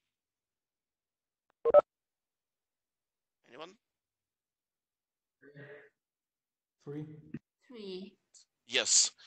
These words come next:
Speaker 1: exactly. We can remove three and then we get one, two, which is an F. In this case, it's the only one we can remove. Usually it's not, there is, there is several, but yes.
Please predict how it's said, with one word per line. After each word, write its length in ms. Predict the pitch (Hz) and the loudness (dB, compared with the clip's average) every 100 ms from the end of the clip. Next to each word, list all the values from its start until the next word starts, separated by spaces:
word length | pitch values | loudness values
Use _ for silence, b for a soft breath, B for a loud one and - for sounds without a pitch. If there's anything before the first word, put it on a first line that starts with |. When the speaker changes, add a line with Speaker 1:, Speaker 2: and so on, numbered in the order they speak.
| B B B | B B B
Speaker 1:
exactly. 500 | 120 - 127 - 104 | 2 4 4 6 6
We 100 | 117 | 6
can 160 | 131 123 | 6 6
remove 240 | 127 131 | 6 6
three 260 | - 160 156 | 6 8 6
and 100 | 117 | 4
then 160 | 120 113 | 2 4
we 100 | 113 | 6
get 180 | 117 | 6
one, 140 | 110 107 | 4 2
two, 140 | 147 127 | 2 4
which 180 | 107 | 4
is 120 | 107 104 | 2 2
an 100 | 90 | 4
F. 340 | 90 - - _ - B B B B | 6 4 0 _ -20 B B B B
In 100 | 120 | 4
this 200 | 139 - | 6 6
case, 220 | 151 131 | 6 6
it's 140 | 131 | 6
the 100 | 123 | 6
only 280 | 113 113 101 | 6 4 2
one 180 | 92 95 | 2 0
we 100 | 95 | -2
can 140 | - - - | -8 -10 -2
remove. 320 | 90 90 - - | 0 2 0 -4
Usually 440 | 117 139 139 120 | 2 8 8 10
it's 180 | 113 - | 8 8
not, 200 | 117 - | 6 6
there 140 | - 107 | 8 8
is, 200 | - - - - | 6 4 -4 4
there 100 | 107 | 8
is 80 | - | 10
several, 440 | - 107 90 87 | 10 8 4 0
but 320 | 90 - - - - _ _ _ _ _ _ - - | 0 0 -4 -4 -20 _ _ _ _ _ _ -10 6
yes. 380 | 113 85 - | 8 8 6